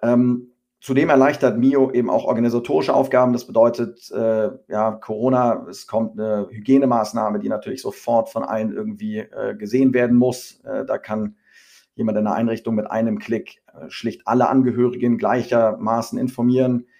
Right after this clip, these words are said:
darüber. Ähm, durch unsere Weiterentwicklung haben wir auch weitere Module entwickelt. Also es gibt ein Küchenmodul, ein Wäschemodul, um eben interne Prozesse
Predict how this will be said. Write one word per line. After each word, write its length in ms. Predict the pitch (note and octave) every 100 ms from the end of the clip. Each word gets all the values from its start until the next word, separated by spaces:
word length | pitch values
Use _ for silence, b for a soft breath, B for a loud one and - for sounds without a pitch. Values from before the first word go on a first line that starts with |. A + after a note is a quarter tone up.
| b b
darüber. 640 | A#2 A2+ B2+ A#2+ A#2 G#2+ - A2
Ähm, 680 | A2 A2 G#2+ - - - _ _
durch 180 | - A#2+
unsere 220 | A#2+ A2+
Weiterentwicklung 560 | A2 C#3 C#3 B2+ B2+ A#2+
haben 120 | A2+
wir 80 | A2+
auch 100 | G2+
weitere 380 | A2 A2 A#2 A2
Module 440 | A#2+ A#2+ E3+ D3+
entwickelt. 560 | - B2 C3 C3 B2 A#2
Also 160 | G#2
es 140 | A2 -
gibt 180 | B2 -
ein 80 |
Küchenmodul, 680 | A#2+ D#3 C3 C3 B2+ B2+ C3
ein 180 | B2+ C3
Wäschemodul, 800 | B2+ - C3 B2 A#2+ B2 B2+ B2
um 280 | B2 A#2+ -
eben 200 | A#2+ A#2+
interne 480 | C#3+ D#3 - B2 B2+
Prozesse 880 | - A#2 - D3 C#3+ - C3+ C3+